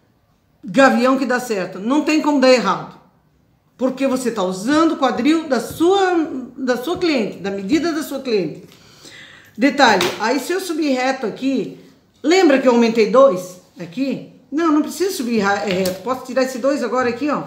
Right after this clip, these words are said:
pra fazer le-, uma, uma leveza aqui, ó. Ó, então ele faz isso aqui. Pode usar as réguas de curva. Tem umas meninas aí que tem umas réguas curva muito boas,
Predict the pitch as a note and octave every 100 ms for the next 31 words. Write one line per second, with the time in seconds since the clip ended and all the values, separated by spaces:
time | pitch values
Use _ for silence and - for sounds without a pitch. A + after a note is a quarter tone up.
0 | - - F#3+ G#3 G#3 A3 G#3 G#3+ B3 B3
1 | A#3+ G#3+ G3+ G3+ G3+ G#3 G#3 F#3+ A3 C4
2 | F#3 F3+ F3 D#3+ - - _ G2+ - -
3 | - - - - - - F#3 D#3+ - -
4 | _ _ F#3 G#3 A3+ - G3+ G#3+ - B3
5 | A#3+ B3+ G3 G3 A#3+ C4 C4 B3+ C4 B3+
6 | C4 B3 D4 A3 D#3+ - - _ _ G#3+
7 | A3 F#3 F#3+ A#3+ C4+ G3 G#3 - A3 F3
8 | G#3+ A3 F#3 G3 A#3 A#3+ F#3+ A3+ C4+ D#4
9 | C#4 F3 -